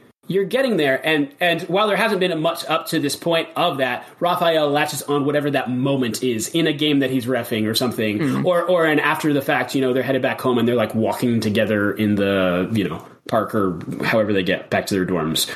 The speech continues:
Speaker 2: A question I, I, I was gonna ask if we wanted to have any, like, uh, subplots,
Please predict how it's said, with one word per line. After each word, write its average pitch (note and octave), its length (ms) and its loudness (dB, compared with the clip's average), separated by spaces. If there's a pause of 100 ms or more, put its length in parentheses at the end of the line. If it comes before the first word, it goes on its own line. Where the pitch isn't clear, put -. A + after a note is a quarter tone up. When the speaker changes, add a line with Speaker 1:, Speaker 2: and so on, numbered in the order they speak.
(140)
Speaker 2:
A B3+ 60 -2
question F4 340 0
I, B3+ 140 2
I, G#3+ 60 4
I A#3 180 2
was C#4 160 -2
gonna D#4 160 0
ask G3 200 0
if F#3+ 80 -8
we F3+ 120 2
wanted E3+ 260 0
to D#3+ 60 -2
have E3 200 0
any, E3 200 0
like, C#3 240 0
uh, C3+ 340 0
subplots, G3+ 800 -2